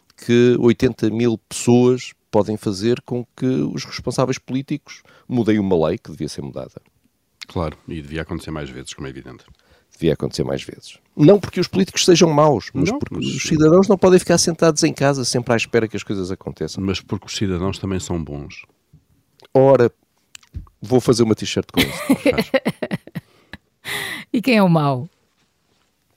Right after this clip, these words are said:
Speaker 1: O mau é o, é o Presidente do Supremo Tribunal de Justiça. Eh, ontem, Henrique Araújo usou os casos da Polónia e da Hungria, eh, onde o sistema judicial foi sendo, eh,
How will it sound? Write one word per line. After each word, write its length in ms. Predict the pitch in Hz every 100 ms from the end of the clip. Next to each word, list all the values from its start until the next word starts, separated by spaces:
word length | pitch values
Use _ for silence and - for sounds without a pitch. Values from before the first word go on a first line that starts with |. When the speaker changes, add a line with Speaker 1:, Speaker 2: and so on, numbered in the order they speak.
| _ _ _
Speaker 1:
O 80 | -
mau 340 | 214 135 117 110
é 60 |
o, 240 | 107 98 -
é 80 | 107
o 100 | 101
Presidente 400 | - 98 92 87
do 60 | -
Supremo 320 | - 95 82
Tribunal 320 | 87 85 78
de 80 | -
Justiça. 520 | - 73 71 - 80 _ -
Eh, 540 | 80 73 69 67 69 -
ontem, 580 | - 107 92 87 76 85
Henrique 300 | 82 - -
Araújo 500 | 87 85 87 73 -
usou 680 | - 80 73 80 78 73 69 - _
os 120 | - -
casos 320 | 90 85 -
da 100 | 98
Polónia 720 | - 92 90 92 87 80 -
e 140 | 87
da 140 | 78 85
Hungria, 640 | 90 90 95 92 90 69 - _ - - _ _ _ -
eh, 220 | 73 67 -
onde 260 | 85 80
o 40 | 87
sistema 340 | - 92 85
judicial 480 | 82 90 - 90 87
foi 200 | - 85
sendo, 720 | - 92 85 80 82 76 71 -
eh, 360 | 80 73 65